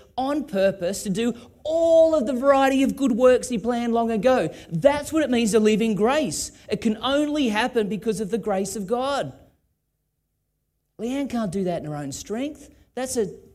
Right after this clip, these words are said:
direct gift from God. God's gifted you.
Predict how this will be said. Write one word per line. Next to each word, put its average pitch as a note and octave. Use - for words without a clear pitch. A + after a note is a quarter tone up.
direct B3+
gift A#3+
from F3
God. F3+
God's G3
gifted G#3+
you. C3